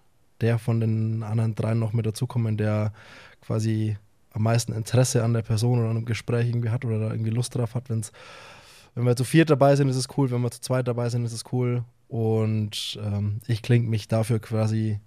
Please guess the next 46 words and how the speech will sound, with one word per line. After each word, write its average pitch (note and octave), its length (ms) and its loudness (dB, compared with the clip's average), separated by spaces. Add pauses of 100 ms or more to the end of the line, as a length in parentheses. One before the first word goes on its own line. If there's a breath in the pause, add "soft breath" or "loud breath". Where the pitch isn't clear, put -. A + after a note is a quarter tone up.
(200)
hier A#2+ 240 4
und A2+ 80 2
da A2 120 2
mal A2 120 2
bei G#2 280 0
Triathlon-Themen A#2 800 0 (480 soft breath)
mit A2 160 -2
aus. A2 440 -4 (220)
Und G2+ 600 -4 (640)
ja, A2 120 2
ich G2 80 0
glaub, G#2 160 -2
so A2+ 140 -2
wird A2 120 0
es. - 380 -8 (520 soft breath)
Wir B2+ 80 2
müssen B2+ 100 4
auch C#3 120 6
erstmal D3 220 4
gucken, D3+ 260 -2
wie C#3 60 4
wir C3+ 80 4
uns C3+ 100 0
eingrooven, C#3 560 0
aber A2+ 360 -2 (640)
so C#3 240 4
ist D3 120 4
es C3 140 -2
der A#2+ 120 0
Plan A#2+ 440 2
und A2 120 -6
dass A2+ 100 -4
es A2+ 100 -6
einfach A2 260 -4 (220)
dadurch A#2 240 -4
wieder A2+ 140 -4
ein - 20 -6
bisschen A2+ 220 -2
mehr A#2+ 80 0
Abwechslung C3+ 400 2
gibt. - 400 -2
Ähm, A2 280 -2
es G#2 160 -4
werden B2+ 160 4
natürlich A#2 360 -2
weiterhin C3 640 4